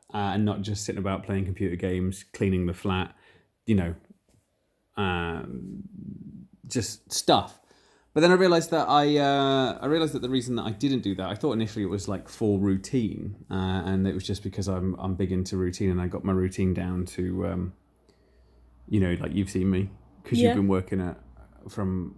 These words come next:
Speaker 1: the flat, and I've just been knocking about the flat while you've been doing stuff. I've kind of had a set routine of,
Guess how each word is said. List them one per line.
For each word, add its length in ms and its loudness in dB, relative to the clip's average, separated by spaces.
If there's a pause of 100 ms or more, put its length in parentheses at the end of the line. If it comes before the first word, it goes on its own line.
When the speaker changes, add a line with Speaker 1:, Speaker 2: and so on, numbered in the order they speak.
(120)
Speaker 1:
the 200 -6
flat, 400 -6
and 120 -2
I've 140 -2
just 180 -6
been 300 0 (120)
knocking 340 0
about 240 0
the 80 -2
flat 300 -2
while 140 2
you've 280 0
been 120 2
doing 200 2
stuff. 240 -4
I've 100 -6
kind 160 0
of 80 -2
had 160 -2
a 60 0
set 200 -6
routine 360 0
of, 160 -4